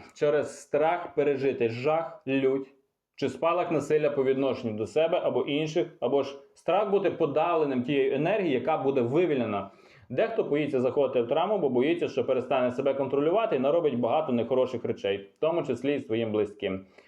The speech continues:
А ще страх смерті. Все це утримує реакцію нерухомості в людині.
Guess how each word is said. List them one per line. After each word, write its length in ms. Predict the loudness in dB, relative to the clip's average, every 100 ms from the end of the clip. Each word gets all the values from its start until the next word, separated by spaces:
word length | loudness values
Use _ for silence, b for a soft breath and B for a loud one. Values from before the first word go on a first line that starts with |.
| B
А 100 | -6
ще 360 | -2 -2 -2 -6 -14
страх 380 | -10 -2 0 -2
смерті. 580 | -2 0 2 -2 -6 -12 _ b b b b _
Все 320 | -2 -2 0
це 160 | -2 -2
утримує 500 | 0 2 2 2 4
реакцію 400 | 2 0 0 2
нерухомості 600 | 2 2 2 0 0 0
в 60 |
людині. 480 | 0 2 2 0